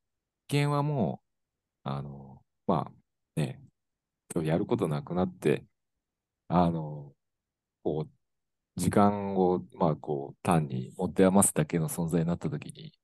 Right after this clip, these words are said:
一番、まあ、生命として長生きするっていうテーマしか残らないっていうことぐらい思ってるのが、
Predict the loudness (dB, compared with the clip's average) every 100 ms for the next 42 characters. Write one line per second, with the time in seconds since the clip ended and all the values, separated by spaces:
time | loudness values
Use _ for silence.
0 | _ -8 2 6 6 4 -4 _ _ _
1 | _ _ _ _ _ _ _ _ 4 4
2 | 4 -12 _ -6 2 8 8 8 6 4
3 | 0 -8 0 6 6 6 4 6 6 4
4 | 0 0 -4 -12 -10 -2 2 2 -2 -8
5 | -8 -2 -2 0 4 2 2 -4 -4 -2
6 | 0 2 0 -2 -10 -6 -6 -6